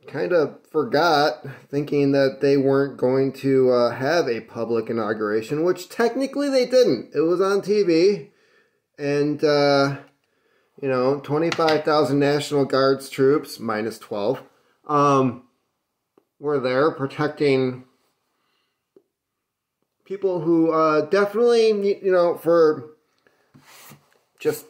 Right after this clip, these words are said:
throwing this out there because, you know, we gotta point out the hypocrites when we can, uh, who do not know how to wear masks.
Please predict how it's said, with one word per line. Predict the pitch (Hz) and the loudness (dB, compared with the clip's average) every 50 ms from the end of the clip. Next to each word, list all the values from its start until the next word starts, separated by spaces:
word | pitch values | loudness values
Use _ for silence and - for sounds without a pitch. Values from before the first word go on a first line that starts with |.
| _ _ | _ _
throwing | - 190 185 202 214 214 226 | 2 4 4 6 6 4 4
this | 247 233 - 240 | 4 2 2 4
out | 240 233 226 226 226 | 4 4 4 2 2
there | 226 220 220 226 220 | 2 2 2 2 2
because, | 214 233 - 190 202 196 196 196 175 170 | 0 -4 -2 0 2 2 2 2 2 2
you | 196 190 | 0 2
know, | 190 180 175 175 175 | 2 4 4 4 2
we | 170 151 | 2 2
gotta | 156 151 160 175 175 | 2 2 2 0 0
point | - 185 190 185 | 0 0 2 2
out | 185 185 185 - | 2 0 0 -2
the | 202 | -2
hypocrites | 180 196 196 - - - - 185 185 180 - | -2 -2 -2 -4 -8 -4 0 0 0 0 -2
when | 175 175 180 | -2 0 2
we | 196 202 | 0 0
can, | 202 190 180 151 139 135 131 135 156 151 139 - _ _ _ _ _ _ _ _ _ | 0 2 2 2 4 4 2 2 0 -4 -8 -14 _ _ _ _ _ _ _ _ _
uh, | - 123 120 120 120 117 117 110 113 - - | -10 -6 -4 -2 -2 -2 -2 -4 -6 -10 -12
who | - 143 151 | -4 -4 -4
do | 139 - - 151 147 | -4 0 0 0 2
not | 151 151 160 190 165 | 2 2 2 0 -2
know | 196 208 190 180 165 170 175 | -2 0 2 2 4 2 2
how | 160 151 156 | 0 -2 0
to | 160 175 | 0 2
wear | 165 175 190 202 | 2 2 2 2
masks. | 185 156 127 113 110 123 156 - - - - | 2 2 2 0 0 -2 -4 -6 -12 -18 -20